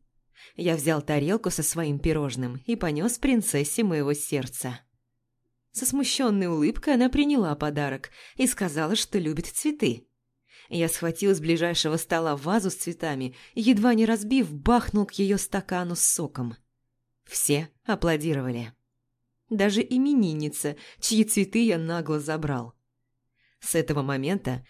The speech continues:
я принадлежал Ангелине всей душой. Я всегда любил единственную. А сейчас я сгорал от нежности к Рине,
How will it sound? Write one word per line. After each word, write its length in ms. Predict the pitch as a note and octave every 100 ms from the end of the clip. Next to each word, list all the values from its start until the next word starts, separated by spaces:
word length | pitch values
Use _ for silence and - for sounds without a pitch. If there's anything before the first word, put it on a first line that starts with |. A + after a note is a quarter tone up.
| _ -
я 320 | C#3 C3+ F3
принадлежал 720 | A3+ G#3+ G3 F#3+ D3+ D#3+ E3 G3+
Ангелине 580 | F3+ D#3 D3 D3 C#3+
всей 280 | C#3+ - C#3
душой. 560 | C3+ B2+ C3 B2+ - - _ _ _ _ _ _
Я 220 | - G3+
всегда 480 | - G#3 F3 F#3 G#3
любил 320 | G3 E3+ A3
единственную. 960 | F#3+ F#3+ D#3+ F#3 G#3 - D#3 C3+ A#2 A2 _ _ _ _ _ _ _ _
А 120 | - B3+
сейчас 440 | B3 - B3+ A#3+
я 160 | G3 E3+
сгорал 440 | D#3 F#3 A3 A3
от 180 | F#3 F3
нежности 500 | E3+ F#3 E3 D#3+ D3+
к 120 | D3
Рине, 440 | C#3+ E3 G#3+ A3